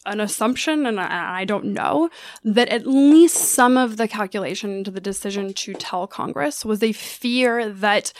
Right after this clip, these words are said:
this might leak anyway, um, and that it would be better to sort of be forthright with Congress at, at this point instead of risking, uh, risking the information getting out and it, it looking as though,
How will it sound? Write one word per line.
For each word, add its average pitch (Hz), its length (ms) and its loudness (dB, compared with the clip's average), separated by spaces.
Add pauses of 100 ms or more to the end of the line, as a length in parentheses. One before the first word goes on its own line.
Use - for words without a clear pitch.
(260)
this 214 400 2
might 220 380 2
leak 214 680 -10
anyway, 269 720 0 (180)
um, 185 240 -2
and 214 220 0
that 202 240 -2 (240)
it 226 160 -2
would 202 180 -2
be 220 140 -2
better 233 500 2
to 214 100 -6
sort 208 200 -8
of 196 180 -14
be 208 200 -12
forthright 190 920 -8
with 196 200 -10
Congress 190 420 -6
at, 185 120 -12
at 185 200 -10
this 302 240 0
point 202 340 -6
instead 196 560 -2
of 180 420 -4 (280)
risking, 226 1080 2
uh, 170 460 -2
risking 247 400 2
the 226 100 0
information 202 560 -4
getting 196 280 -4
out 175 160 -4
and 185 140 -6
it, 180 120 -10
it 202 200 -6
looking 226 480 2
as 190 220 -6
though, 190 360 -4